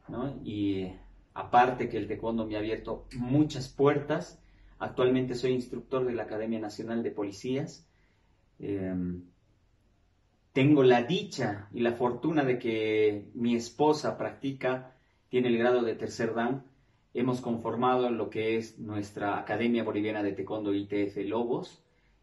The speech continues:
que se encuentra en la ciudad de La Paz, Bolivia. Tiene ya más de diecisiete años, eh, enseñando a niños, jóvenes y adultos. En la actualidad, eh,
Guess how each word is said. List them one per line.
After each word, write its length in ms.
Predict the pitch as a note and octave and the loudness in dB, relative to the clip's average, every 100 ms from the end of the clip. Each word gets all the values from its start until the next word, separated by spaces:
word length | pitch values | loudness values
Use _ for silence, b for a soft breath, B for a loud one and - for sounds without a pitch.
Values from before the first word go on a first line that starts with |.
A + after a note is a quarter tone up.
| _ | _
que 100 | G#2 | -12
se 120 | G2+ | -6
encuentra 640 | G2+ A2 A2 A2 G#2+ G#2 A2 | -4 -4 -2 0 0 -2 -4
en 120 | G2+ | -4
la 100 | F#2+ | -4
ciudad 320 | - G#2 G#2+ | -6 -4 -2
de 100 | G2+ | -2
La 140 | F#2+ | -4
Paz, 200 | G2 G2+ | -4 -4
Bolivia. 640 | G2+ G2 D3 A#2 A2+ A#2+ - b b _ | -2 0 0 0 -4 -4 -10 b b _
Tiene 300 | - A2 G#2+ | -6 -4 -2
ya 220 | G#2+ G#2+ G2+ | 0 0 0
más 200 | G#2+ G#2 | -2 -4
de 60 | |
diecisiete 640 | F#2+ F#2+ - - C3+ C3 B2+ | -6 -6 -8 -4 -2 2 2
años, 580 | C3+ B2+ B2+ - - b b b b - | 2 2 0 -2 -12 b b b b -12
eh, 220 | G#2 G2 | -6 -4
enseñando 800 | A#2 A2 A#2+ A2+ B2 C3 C3 A#2+ | -4 -4 -2 2 4 4 6 4
a 140 | G#2+ G#2 | 2 -2
niños, 760 | A2+ C3+ C#3 C3 B2 A#2+ A2+ | 0 2 2 2 0 -2 -6
jóvenes 600 | - B2+ B2 A#2 A#2 A#2 | 2 4 4 2 0 -2
y 80 | G#2+ | -4
adultos. 680 | G2 B2+ D#3 - G2 F#2 - b b b b - | 2 4 4 2 -6 -10 -16 b b b b -2
En 140 | B2+ | 2
la 60 | B2 | 2
actualidad, 680 | - B2+ B2+ C#3 D#3+ E3+ | 4 4 4 6 4 4
eh, 480 | A#2+ A2 G#2+ G#2 G#2 | -2 -2 -2 -2 -4